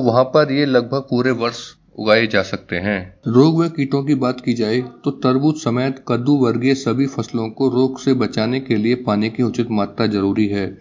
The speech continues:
इसलिए पौधे नाली में न लगाकर मेड़ पर लगाएं, ताकि पानी सिर्फ जड़ों को मिले। अगर तना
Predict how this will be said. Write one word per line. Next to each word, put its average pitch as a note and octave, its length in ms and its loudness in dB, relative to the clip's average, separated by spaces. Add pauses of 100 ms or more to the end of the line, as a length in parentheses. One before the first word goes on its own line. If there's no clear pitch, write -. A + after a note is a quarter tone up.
(320)
इसलिए D#3 400 2
पौधे C#3+ 360 2
नाली C3 340 2
में C#3+ 120 0
न D3 120 -2
लगाकर A#2+ 500 -2
मेड़ A#2 260 -2
पर C3 220 0
लगाएं, G#2 400 0 (460)
ताकि B2 280 2
पानी C3+ 320 2
सिर्फ D3 280 -4
जड़ों A2+ 300 0
को A#2 160 0
मिले। A2 280 2 (480)
अगर C#3+ 300 0
तना C3 300 2